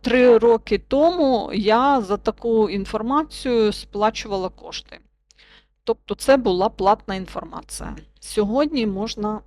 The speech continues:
безкоштовно її отримати. Е, далі, м, значить, е,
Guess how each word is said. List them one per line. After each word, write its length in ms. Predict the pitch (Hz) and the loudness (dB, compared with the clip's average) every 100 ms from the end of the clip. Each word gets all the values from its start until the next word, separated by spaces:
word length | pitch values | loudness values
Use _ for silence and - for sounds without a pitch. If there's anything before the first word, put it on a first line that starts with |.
| - | -6
безкоштовно 800 | 226 - - - 240 262 233 202 | -8 -8 -14 -2 0 2 0 -2
її 340 | 190 196 220 | -2 0 0
отримати. 680 | 208 - 180 160 147 - - - _ _ _ - - - _ _ _ _ - | -2 -4 -8 -8 -14 -14 -16 -16 _ _ _ -20 -20 -20 _ _ _ _ -14
Е, 240 | 190 185 | -10 -10
далі, 520 | 185 240 240 196 175 | -6 0 2 2 -2
м, 840 | 170 - _ _ - 180 _ 160 175 | -12 -18 _ _ -20 -20 _ -20 -20
значить, 580 | 175 180 175 190 - 180 | -18 -12 -10 -10 -12 -12
е, 400 | 180 175 170 | -10 -10 -12